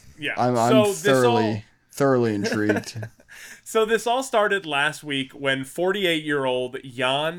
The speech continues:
Speaker 1: Xinglong beat dozens of opponents to win the national title of chess master in China. Okay?
Speaker 2: All right.
Speaker 1: Now,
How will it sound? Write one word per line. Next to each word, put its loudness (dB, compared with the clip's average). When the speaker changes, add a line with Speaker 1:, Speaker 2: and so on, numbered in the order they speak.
Speaker 1:
Xinglong -4
beat -8
dozens -2
of -6
opponents -4
to -4
win -4
the -6
national -2
title -4
of -6
chess -2
master -4
in -14
China. -10
Okay? -2
Speaker 2:
All 0
right. 4
Speaker 1:
Now, 0